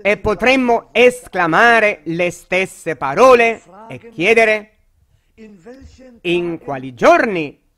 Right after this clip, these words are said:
Dio ha parlato così e si è rivelato in modo così potente e ha rivelato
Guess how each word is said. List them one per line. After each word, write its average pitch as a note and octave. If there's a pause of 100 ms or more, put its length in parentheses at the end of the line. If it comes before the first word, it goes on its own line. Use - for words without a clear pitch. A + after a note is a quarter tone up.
(120)
Dio A3
ha G#3
parlato F3
così F#3+ (300)
e B3
si G#3+
è G3
rivelato F3 (180)
in C4
modo F#3+
così D#3+
potente F3+ (200)
e B3
ha G#3+
rivelato F3+